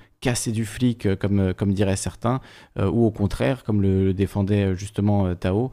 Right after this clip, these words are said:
euh, ne pas tomber dans ce cycle de violence, ne pas tomber dans, dans ce, dans ce piège-là. Mais du coup,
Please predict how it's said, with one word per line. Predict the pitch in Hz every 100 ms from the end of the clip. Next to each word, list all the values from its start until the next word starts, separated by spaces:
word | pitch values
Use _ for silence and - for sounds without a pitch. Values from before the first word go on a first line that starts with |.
| - - _ -
euh, | 95
ne | 92 92
pas | - - 113
tomber | 120 117 120
dans | 113
ce | 107
cycle | 104 110 113
de | 104
violence, | 101 104 110 110 107
ne | 95
pas | - 107
tomber | 113 107 107
dans, | 104 98 92
dans | 95 95
ce, | -
dans | 101 95
ce | 95 101
piège-là. | - 98 98 135 -
Mais | 110
du | 104
coup, | 107 156